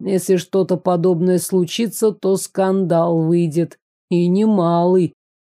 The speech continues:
А если, не приведи боги, что-то с невестами твоими? Он замолчал, позволяя Ричарду самому додумать. Тот и подумал.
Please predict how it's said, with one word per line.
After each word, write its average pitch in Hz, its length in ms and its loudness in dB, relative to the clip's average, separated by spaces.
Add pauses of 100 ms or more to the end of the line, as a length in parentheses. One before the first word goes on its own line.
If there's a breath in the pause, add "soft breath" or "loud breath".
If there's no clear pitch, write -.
(120)
А 185 160 0
если, 233 480 2
не 220 160 2
приведи 202 500 0
боги, 196 420 2
что-то 202 460 0
с - 120 -6
невестами 185 760 0
твоими? 202 720 0 (240)
Он 254 200 0
замолчал, 233 800 0
позволяя 185 580 2
Ричарду 202 540 -2
самому 208 640 0
додумать. 156 600 -2 (380)
Тот 269 320 -2
и 226 120 0
подумал. 165 800 -2